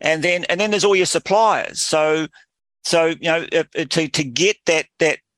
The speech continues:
other fifty cents, you've got to pay a whole lot of money to, to your suppliers. And that includes things like your fertilizer companies,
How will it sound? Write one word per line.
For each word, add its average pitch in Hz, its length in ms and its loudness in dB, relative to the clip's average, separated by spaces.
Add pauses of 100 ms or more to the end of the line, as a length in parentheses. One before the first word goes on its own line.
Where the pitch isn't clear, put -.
(180)
other 156 180 0
fifty 156 320 -4
cents, 170 340 -2
you've 160 100 -2
got 160 100 0
to 147 80 0
pay 160 180 -2
a 151 60 0
whole 156 160 2
lot 151 100 2
of 156 80 -2
money 156 240 -2
to, 151 200 -6
to 160 140 -6
your 156 120 -2
suppliers. 165 420 -2
And 151 80 -4
that 165 120 -2
includes 156 380 -2
things 160 280 -2
like 147 120 -2
your 143 60 -8
fertilizer 170 480 0
companies, 160 640 -4